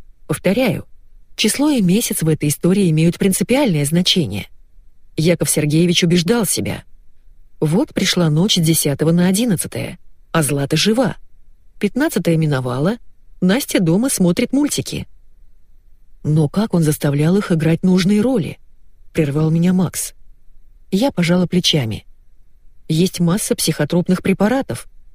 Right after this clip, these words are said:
которые лишают человека воли. Если принимать их несколько недель подряд,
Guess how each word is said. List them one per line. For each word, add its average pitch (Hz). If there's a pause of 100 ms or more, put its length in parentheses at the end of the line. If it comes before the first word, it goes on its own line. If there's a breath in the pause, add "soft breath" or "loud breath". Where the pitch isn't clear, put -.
(100)
которые 165
лишают 160
человека 175
воли. 185 (800)
Если 262
принимать 233
их -
несколько 170
недель 156
подряд, 139